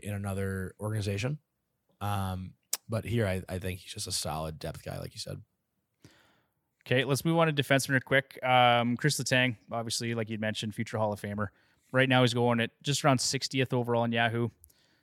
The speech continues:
Speaker 2: Sixty-eight points last year, ten goals in seventy-eight games played.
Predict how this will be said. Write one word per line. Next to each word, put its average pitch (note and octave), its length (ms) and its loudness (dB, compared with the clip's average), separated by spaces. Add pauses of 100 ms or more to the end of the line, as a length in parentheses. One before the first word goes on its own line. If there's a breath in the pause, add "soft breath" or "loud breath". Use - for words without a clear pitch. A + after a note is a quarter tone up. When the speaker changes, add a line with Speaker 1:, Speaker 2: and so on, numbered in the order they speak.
(140)
Speaker 2:
Sixty-eight D3+ 380 6
points C#3 260 2
last C3+ 240 4
year, C#3+ 80 4
ten C3+ 240 2
goals C3 220 4
in B2+ 80 -4
seventy-eight B2 420 0
games A2+ 320 -6
played. C#3+ 580 2